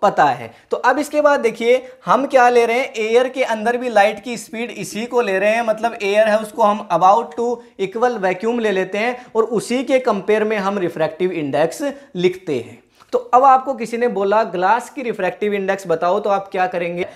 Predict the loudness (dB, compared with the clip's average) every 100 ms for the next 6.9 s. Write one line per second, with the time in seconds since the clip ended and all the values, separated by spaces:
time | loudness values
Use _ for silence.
0 | -14 -4 -2 2 2 4 4 4 2 4
1 | 4 2 -2 -2 -10 -4 -2 -2 4 4
2 | 4 -4 -6 -6 -8 0 4 6 4 -2
3 | -20 _ _ -10 -8 -6 -4 -2 -2 -6
4 | -10 _ _ _ -16 -4 2 2 0 -2
5 | -2 -2 -4 2 4 4 2 2 2 -2
6 | 2 4 4 0 -6 -6 -6 -12